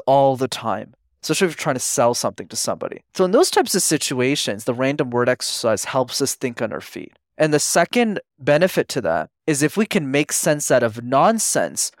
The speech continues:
we can make sense out of anything. So if you talk about avocado toast, when you go back to selling, whether you're raising capital for a multifamily property, whether you're trying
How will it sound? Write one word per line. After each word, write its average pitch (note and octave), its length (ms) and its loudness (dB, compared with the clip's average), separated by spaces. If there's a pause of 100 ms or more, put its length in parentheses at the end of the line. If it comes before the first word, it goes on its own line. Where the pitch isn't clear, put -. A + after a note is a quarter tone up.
(120)
we C3+ 240 -2
can D#3 300 0
make C3+ 200 0
sense B2+ 340 -2
out G#2 120 2
of F2+ 100 -2
anything. - 440 -6 (260)
So - 140 -2
if F#3+ 60 0
you F#4+ 120 6
talk G#3+ 240 2
about F#3+ 220 4
avocado D3 640 2
toast, A2+ 460 -4 (240)
when E3 120 0
you F3+ 80 0
go C#4+ 140 0
back D4+ 200 2
to C3+ 260 4 (140)
selling, D3 440 2
whether D3+ 200 4
you're C#3 160 2
raising C#3+ 320 2
capital C3+ 440 0
for B2 400 0
a A#2+ 40 0
multifamily B2+ 1080 0
property, C#3 600 0
whether B2+ 260 2
you're A#2 500 0 (440)
trying C3 420 2